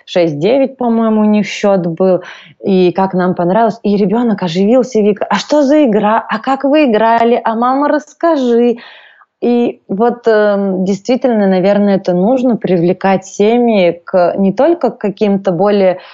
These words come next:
таким, м, важным развивающим занятиям, да, которые необходимы им, но и немножко вот в сторону развлечения, чтобы семья какие-то увлечения общие находила.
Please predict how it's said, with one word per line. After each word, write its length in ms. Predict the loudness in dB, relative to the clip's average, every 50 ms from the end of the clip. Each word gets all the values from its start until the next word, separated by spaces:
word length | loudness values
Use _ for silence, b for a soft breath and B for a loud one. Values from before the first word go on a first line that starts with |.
| B B B
таким, 380 | _ -6 -6 -2 -2 -2 0 0
м, 520 | 0 -2 -2 -2 -2 -2 0 0 0 0
важным 500 | 0 0 0 0 0 0 0 0 0 0
развивающим 720 | 0 0 0 0 0 0 2 0 0 -2 -2 -4 -2 -2 0
занятиям, 600 | 0 0 0 2 0 0 -2 -2 -4 -4 -2 0
да, 140 | 0 0 -2
которые 520 | -2 -4 -6 -2 0 -2 0 0 -2 -4 -6 B B B B B B B
необходимы 720 | -2 0 0 0 -2 -2 0 0 0 0 0 0 0 0 0
им, 140 | -2 -4 -6 -10 _ _ _ -2
но 260 | 0 0 0 0 0
и 480 | -2 -2 -2 0 2 2 2 2 0 B B B B B B -2
немножко 560 | 2 2 4 4 2 2 0 -4 -2 -2 0
вот 220 | 2 2 0 0 -4
в 460 | -12 -16 -16 _ _ _ _ _ -20
сторону 400 | -6 -2 0 2 2 2 2 2
развлечения, 720 | 2 2 0 2 0 0 -2 -2 -2 0 0 2 2 0 -2
чтобы 340 | -4 -4 -4 -2 -2 -2
семья 560 | -4 -4 -2 0 0 2 2 2 2 2 0 -2
какие-то 540 | -2 -4 -6 -4 _ -2 -2 0 0 0
увлечения 800 | 0 0 2 2 0 0 0 0 0 2 2 2 2 2 2 2
общие 420 | 2 0 0 -2 -4 -4 -2 0 0
находила. 760 | 0 0 0 -2 0 0 0 0 0 2 2 2 0 -2